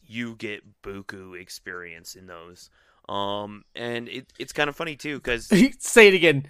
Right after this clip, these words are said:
Speaker 1: What, what's up?
Speaker 2: <laughs> Say the word. <laughs> You get what?
Speaker 1: Buku experience.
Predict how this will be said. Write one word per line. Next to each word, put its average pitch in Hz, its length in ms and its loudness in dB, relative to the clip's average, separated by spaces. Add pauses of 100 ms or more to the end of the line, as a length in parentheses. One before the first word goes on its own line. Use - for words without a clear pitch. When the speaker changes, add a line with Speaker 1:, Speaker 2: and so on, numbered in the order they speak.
(120)
Speaker 1:
What, 131 420 0
what's 113 260 -4
up? 151 160 2
Speaker 2:
<laughs> - 60 4
Say - 360 6
the 220 240 4
word. - 580 -6 (140)
<laughs> 220 180 2
You 196 160 4
get 214 200 6
what? 143 320 4
Speaker 1:
Buku 127 500 0
experience. 127 840 -4